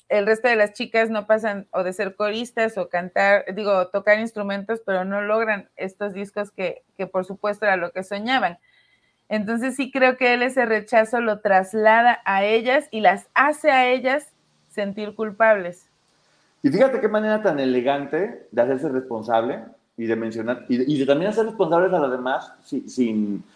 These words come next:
Speaker 2: sin decir, "Ellas eran malas y yo era buena". Dice, "La convivencia era un infierno del que yo también formaba parte,
Speaker 1: Sí.
Speaker 2: no lo voy a negar". Bravo. ¿No? ¿Qué opinas?
Speaker 1: Sí, porque de hecho, este, ella pudo haber dicho, "Yo estaba sufriendo".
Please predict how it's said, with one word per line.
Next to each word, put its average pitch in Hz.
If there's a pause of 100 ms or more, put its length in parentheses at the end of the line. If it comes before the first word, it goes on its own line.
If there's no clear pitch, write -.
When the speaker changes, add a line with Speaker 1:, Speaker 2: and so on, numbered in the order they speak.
(100)
Speaker 2:
sin 120
decir, 127
"Ellas 160
eran 165
malas 151
y 120
yo 113
era 120
buena". 82
Dice, 104
"La 120
convivencia 147
era 185
un 175
infierno 110 (640)
del 113
que 120
yo 147
también 143
formaba 127
parte, 110
Speaker 1:
Sí. 104
Speaker 2:
no 123
lo 110
voy 107 (120)
a 104
negar". 87 (1040)
Bravo. 92 (920)
¿No? 117
¿Qué 135
opinas? 104 (180)
Speaker 1:
Sí, 302
porque 220
de 214
hecho, 226
este, 202
ella 240
pudo 247
haber 233
dicho, 220
"Yo 220
estaba 220
sufriendo". 208